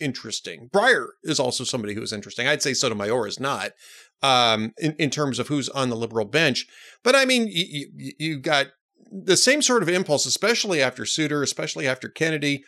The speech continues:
and maybe even especially after <laughs> Roberts, you know, peop-, where, where, where Republican presidents were looking just for somebody who's gonna be reliable, somebody who's not going to grow in office. And I'd argue that that's almost, uh,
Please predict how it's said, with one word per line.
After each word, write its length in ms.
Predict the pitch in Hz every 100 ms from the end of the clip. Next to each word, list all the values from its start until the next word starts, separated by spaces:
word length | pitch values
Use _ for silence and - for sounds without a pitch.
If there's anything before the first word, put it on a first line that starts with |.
| _
and 100 | -
maybe 200 | 160 262 220
even 220 | 151 135
especially 360 | - 165 160
after 140 | 139 127
<laughs> 20 |
Roberts, 600 | 123 131 - 202 123 - - - - 160
you 120 | 190
know, 240 | 190 - - -
peop-, 220 | 214 - - -
where, 180 | 196 202
where, 220 | 185 180
where 140 | 175 165
Republican 540 | 170 247 302 226 180
presidents 400 | 160 151 143 135
were 120 | 160
looking 340 | 160 196 175 147
just 200 | 262 -
for 200 | 196 175
somebody 300 | - 240 208
who's 160 | 196 -
gonna 160 | 202
be 80 | 165
reliable, 520 | 139 131 139 131 107
somebody 260 | 104 180 185
who's 140 | 143
not 200 | 160 160
going 180 | 165 156
to 160 | 131 120
grow 440 | - 143 151 156
in 180 | 135 123
office. 640 | 123 156 190 123 107 - - _ - _ - - -
And 180 | 202 220
I'd 260 | 175 302
argue 360 | 330 294 175 180
that 180 | 165 156
that's 340 | 240 247 - _ -
almost, 760 | 269 320 262 180 151 - - - - _ _ _ -
uh, 120 | 147